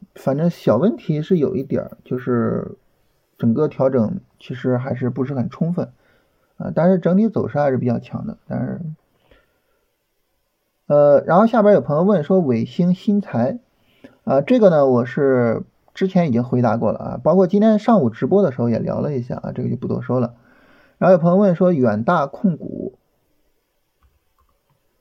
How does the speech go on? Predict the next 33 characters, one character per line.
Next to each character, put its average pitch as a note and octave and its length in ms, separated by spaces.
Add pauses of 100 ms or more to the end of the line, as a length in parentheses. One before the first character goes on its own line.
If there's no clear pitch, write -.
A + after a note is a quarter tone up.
(260)
呃， E3+ 640
远 D#3 220
大 G#3 140
控 G#3+ 260
股 A2+ 160
的 A2+ 140
话 D3+ 200
呢， A#2+ 200
那 B2 80
么 B2+ 160
它 F3+ 440 (340)
因 F3 140
为 F3+ 100
从 D#3+ 420
这 E3+ 220
个 A#2+ 300 (1400)
二 G#3+ 180
月 G#3 140
九 - 280
号 F3+ 280
以 B2+ 120
来 F2+ 180
的 A#2 120
这 A#2+ 80
个 A#2 100
下 B2 240
跌 A#2+ 200
啊， A2+ 240
跌 F#3+ 160
得 D#3 100
比 D3+ 80
较 C#3 140
急 A#2 600